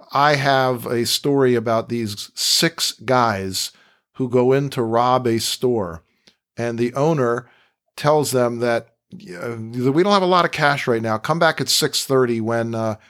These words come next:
when I'll have a lot of cash." So the six of them, "Uh, yeah, well, well, okay. I mean, it sounds like a good idea. We'll come back at six thirty. Uh, okay.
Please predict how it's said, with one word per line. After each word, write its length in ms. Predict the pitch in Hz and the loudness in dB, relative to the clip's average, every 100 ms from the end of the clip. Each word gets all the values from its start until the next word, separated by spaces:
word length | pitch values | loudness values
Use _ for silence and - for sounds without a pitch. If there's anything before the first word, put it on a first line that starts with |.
| _ | _
when 180 | 123 120 | -2 0
I'll 100 | 120 | 0
have 140 | 127 | 0
a 60 | 120 | 2
lot 200 | 117 113 | 2 0
of 80 | |
cash." 520 | - 120 98 - - - _ _ _ _ | -2 -2 -2 -4 -8 -10 _ _ _ _
So 540 | - - 123 120 120 123 | -6 0 2 2 0 -4
the 80 | |
six 380 | 120 - 180 - | -4 0 0 0
of 120 | 143 | 0
them, 140 | 135 139 | 0 -2
"Uh, 280 | 151 185 247 | 0 0 0
yeah, 320 | 311 381 440 | 2 2 0
well, 340 | 240 254 226 | 0 2 2
well, 360 | 156 156 220 233 | 2 2 4 2
okay. 440 | - 196 180 262 | 2 2 2 4
I 120 | 226 196 | 4 2
mean, 140 | 214 | 0
it 100 | - | -2
sounds 320 | 220 208 175 | 0 2 0
like 120 | 175 | -2
a 60 | 147 | -2
good 240 | 139 160 | -2 2
idea. 480 | 147 135 131 165 - | 2 2 2 2 2
We'll 320 | - 359 339 | 2 4 2
come 160 | 220 196 | 2 2
back 220 | 202 196 | 2 0
at 80 | 190 | -4
six 260 | - 214 - | -4 -6 -2
thirty. 340 | 220 226 156 | -2 0 0
Uh, 60 | 156 185 185 | 0 0 0
okay. 320 | 185 180 | 0 0